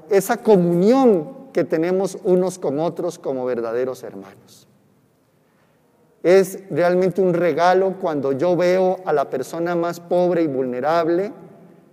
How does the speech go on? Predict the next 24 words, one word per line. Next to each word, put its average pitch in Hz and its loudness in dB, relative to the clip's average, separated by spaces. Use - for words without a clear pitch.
como 139 -4
alguien 170 2
que 160 0
es 160 -2
mi 165 0
hermano, 143 -2
alguien 214 4
que 180 -2
corren 208 2
sobre 160 0
las 143 -2
venas 202 0
espirituales 185 -2
el 151 2
mismo 180 6
pueblo 185 4
de 143 2
Dios 160 0
porque 139 -6
creemos 147 -4
en 120 -10
el 113 -8
mismo 113 -6
Dios. 92 -20